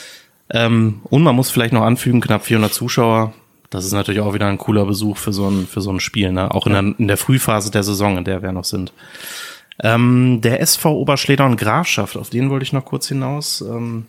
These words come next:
Speaker 1: ja, verliert, wie von Falk Blesken richtig prognostiziert, an der Stelle schon erwähnt, in Langscheid, äh, mit eins zu drei, kassiert die erste Saisonniederlage, ähm, und wir haben das auch mal zum Anlass genommen,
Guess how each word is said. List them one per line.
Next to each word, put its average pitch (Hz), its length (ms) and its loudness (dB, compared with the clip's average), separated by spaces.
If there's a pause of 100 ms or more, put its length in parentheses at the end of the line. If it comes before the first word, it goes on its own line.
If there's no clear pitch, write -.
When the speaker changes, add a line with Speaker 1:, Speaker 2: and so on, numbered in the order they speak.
Speaker 1:
ja, 117 320 -2 (800)
verliert, 139 720 0 (360)
wie 131 160 -6
von 120 260 0
Falk 113 260 -4
Blesken 110 320 0
richtig 113 380 -2
prognostiziert, 107 880 -4
an 107 140 -6
der 104 100 -2
Stelle 110 260 -2
schon 110 140 -2
erwähnt, 110 480 0 (600)
in 202 400 4
Langscheid, 113 760 -2 (220)
äh, 104 200 -2
mit 101 160 -2
eins 135 300 0
zu 127 100 -2
drei, 117 440 -2 (560)
kassiert 123 300 0
die 117 60 4
erste 127 260 2
Saisonniederlage, 117 1040 2
ähm, 113 540 -2 (640)
und 113 240 0
wir 104 100 0
haben 123 120 2
das 127 200 2
auch 117 140 0
mal 117 160 2
zum 104 180 -2
Anlass 135 420 0
genommen, 120 600 0